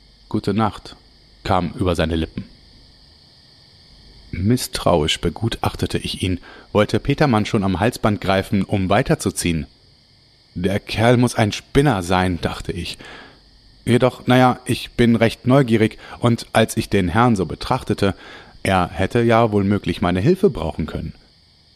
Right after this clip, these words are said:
Also fragte ich nach, ob alles okay wäre.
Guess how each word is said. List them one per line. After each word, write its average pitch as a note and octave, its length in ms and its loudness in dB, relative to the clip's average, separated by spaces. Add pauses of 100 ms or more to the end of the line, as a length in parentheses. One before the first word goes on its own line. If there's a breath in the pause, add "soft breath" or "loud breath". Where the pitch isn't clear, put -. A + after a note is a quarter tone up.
(300)
Also G#2+ 540 2
fragte - 380 0
ich A2+ 160 0
nach, E3 320 2
ob - 260 -2
alles G2+ 240 -2
okay D#3 320 2
wäre. D#2+ 320 -2